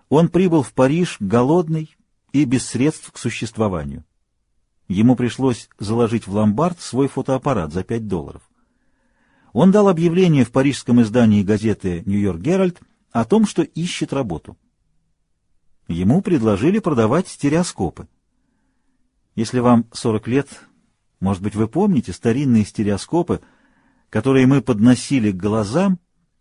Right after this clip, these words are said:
и смотрели на два совершенно одинаковых изображения.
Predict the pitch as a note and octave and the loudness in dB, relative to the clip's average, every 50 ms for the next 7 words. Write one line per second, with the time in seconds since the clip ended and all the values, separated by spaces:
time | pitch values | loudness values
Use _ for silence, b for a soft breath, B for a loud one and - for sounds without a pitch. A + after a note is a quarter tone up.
0 | _ _ _ _ C#3 - - C#3 C#3 - C#3+ E3+ F3 E3 D3+ C#3 A#2 b b b | _ _ _ _ -6 -2 0 0 0 2 2 2 4 4 4 2 0 b b b
1 | b _ _ _ _ _ _ _ G2+ A2 B2+ B2 A2+ C3 D3+ D#3+ - - C3+ C3+ | b _ _ _ _ _ _ _ 2 2 2 4 2 2 2 0 2 0 0 0
2 | A#2+ G#2+ - - - E3+ G#3 A3+ G#3+ G3 G3 F3+ D#3+ B2+ B2+ B2+ D3+ F#3+ F#3+ - | 0 -2 -6 -4 0 0 2 2 2 2 2 0 0 0 2 2 2 0 0 0
3 | F#3 F3+ E3 - D#3+ C#3+ D#3 C#3+ D3 D#3 D3+ C#3 C3+ B2+ G#2+ F#2+ F2 E2 D#2 | 0 -2 0 -2 -4 -4 -2 -2 -2 -2 -2 -2 0 0 0 0 -2 -4 -6